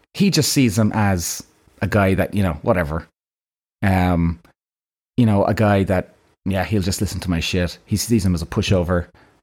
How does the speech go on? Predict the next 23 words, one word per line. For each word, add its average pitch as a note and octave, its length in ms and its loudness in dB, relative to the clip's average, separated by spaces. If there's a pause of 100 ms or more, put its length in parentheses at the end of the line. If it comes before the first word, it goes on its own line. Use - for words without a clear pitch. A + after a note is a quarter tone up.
(260)
Um, F2 580 -2 (120)
and A2 100 4
he's G2+ 120 2
a G#2 60 0
selfish G2+ 400 -2
bastard. - 440 -4 (400)
Now, A2+ 240 0 (360)
that's - 280 -2
the - 100 -6
thing. C#3+ 380 0
You A2+ 140 0
don't C#3+ 260 2
see G3+ 320 -2
Colin A#2+ 300 0
Farrell's, G#2+ 480 -2
Car-, - 240 -6
Colin A#2+ 260 2
Farrell's A2 280 0
character A2 500 -2
as C3+ 400 -2 (680)
a A#2 80 0
selfish G#2 380 -2
bastard, G2 640 0